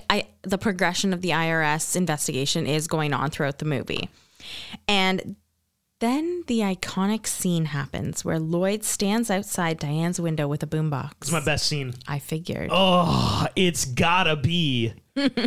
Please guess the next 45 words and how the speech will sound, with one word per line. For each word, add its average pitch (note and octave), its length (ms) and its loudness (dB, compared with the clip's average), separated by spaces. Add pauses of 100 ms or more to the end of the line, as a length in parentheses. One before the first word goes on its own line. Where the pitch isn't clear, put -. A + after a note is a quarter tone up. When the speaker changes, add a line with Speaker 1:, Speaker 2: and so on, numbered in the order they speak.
(220)
Speaker 2:
Peter D#3 320 2
Gabriel, C3 540 2
In D3 240 -2
Your C3+ 140 4
Eyes, B2+ 180 2
which G3+ 220 4
is F3 80 0
the D#3 100 2
song A#3 320 4
that A3+ 160 2
played F#3 220 4
while E3 440 4
they D3 160 2
were E3 120 6
having D#3 240 2
sex E3+ 280 0
the C3+ 100 -2
first C3+ 320 -2
time. - 120 0
Speaker 1:
Yes. G3 580 4
Speaker 2:
So G3 480 4
emotional F#3 580 0
value F3+ 400 2
to F#3 100 2
the G3+ 100 2
song. E3 540 0 (100)
Speaker 1:
Yeah. D#3 300 -2
Speaker 2:
Right? D3+ 320 0
We E3+ 120 4
have, F3+ 280 2 (160)
yeah. C#4 200 -4 (300)
So - 160 0
here's G4+ 300 2
what A4+ 140 2
I G#4+ 40 2
was F4+ 140 2
thinking F#3+ 340 2
about B2 260 0
when C#3 140 0
I D3 60 2
was D3 160 0
thinking E3 260 -2
about D3 220 2
this C3 160 0
scene. D2+ 420 -4